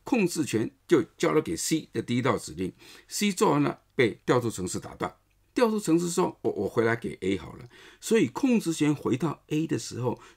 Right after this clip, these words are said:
就从 A 所登录下来的那个 program counter，那就是上次出口的下条指令啊。那 A 在做做，又被调度程式打断了。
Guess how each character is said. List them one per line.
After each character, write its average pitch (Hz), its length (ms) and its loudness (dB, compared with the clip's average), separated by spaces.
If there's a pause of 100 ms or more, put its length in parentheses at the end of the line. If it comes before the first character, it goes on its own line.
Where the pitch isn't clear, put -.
就 175 140 4
从 110 260 -4 (400)
A - 300 2 (220)
所 - 320 -8 (100)
登 175 260 6
录 151 200 2
下 98 240 -4
来 - 160 -12
的 - 260 -8
那 107 160 -2
个 - 220 -8 (360)
program 113 300 0
counter， 92 360 -4 (180)
那 127 180 -2
就 92 140 -8
是 95 180 -6 (100)
上 117 240 -4
次 107 140 -4
出 107 220 -4
口 - 180 -14
的 - 160 -14 (180)
下 - 220 -2
条 92 160 -4
指 82 160 -10
令 110 160 2
啊。 120 160 -4 (240)
那 156 100 2 (120)
A 202 120 4
在 190 140 -2
做 180 180 0
做， - 360 -2
又 156 180 4
被 135 140 -2
调 131 180 0
度 117 120 -2
程 101 200 -4
式 110 100 -4
打 - 200 -10
断 226 180 -4
了。 - 80 -14